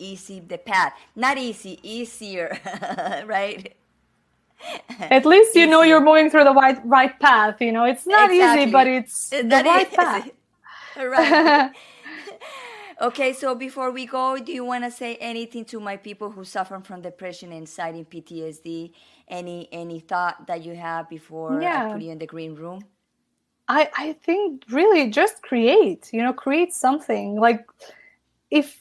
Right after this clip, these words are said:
Speaker 2: if not something that big, just create a new habit, you know? You know,
Speaker 1: Right.
Speaker 2: you can, after this, you know, you can just commit to one single habit. It can be, like, as simple as, "I'm not gonna eat gluten." And this will really,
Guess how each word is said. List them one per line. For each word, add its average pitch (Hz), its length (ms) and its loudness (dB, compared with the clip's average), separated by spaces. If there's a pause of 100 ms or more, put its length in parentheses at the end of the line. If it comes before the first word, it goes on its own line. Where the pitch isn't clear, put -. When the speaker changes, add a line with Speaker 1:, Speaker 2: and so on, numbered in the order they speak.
(140)
Speaker 2:
if 294 340 0
not 294 400 4
something 285 600 2
that 220 260 2
big, 320 480 0
just 277 200 -8
create 302 200 0
a 269 80 0
new 262 320 4
habit, 254 520 -2 (120)
you 233 100 0
know? 220 300 -2 (580)
You 247 120 0
know, 254 160 4
Speaker 1:
Right. 247 100 2
Speaker 2:
you 240 100 -2
can, 240 400 0
after 277 380 2
this, 285 480 0
you 247 100 -2
know, 247 120 0
you 247 140 0
can 233 200 0
just 226 200 -4
commit 240 280 -4
to 254 80 -8
one 302 260 -2
single 311 320 2
habit. 247 600 4
It 226 180 -6
can 233 160 0
be, 233 140 0
like, 226 260 4
as 233 100 -10
simple 285 360 0
as, 254 340 -2
"I'm 254 160 -2
not 262 220 0
gonna 254 140 -2
eat 233 140 -4
gluten." 214 480 -4 (600)
And 240 160 2
this 247 220 2
will 233 300 6
really, 247 480 4